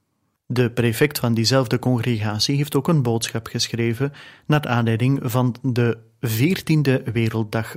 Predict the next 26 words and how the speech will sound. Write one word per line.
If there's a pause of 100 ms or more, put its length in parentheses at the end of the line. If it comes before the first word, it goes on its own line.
voor
Zeldzame
Ziekten. (1120)
We
gaan,
eh, (120)
kijken
naar
een
persbericht
dat
afkomstig
was
van
de
Congregatie
voor
de
Oosterse
Kerken (540)
en
luisteren
ook
naar
Paus
Franciscus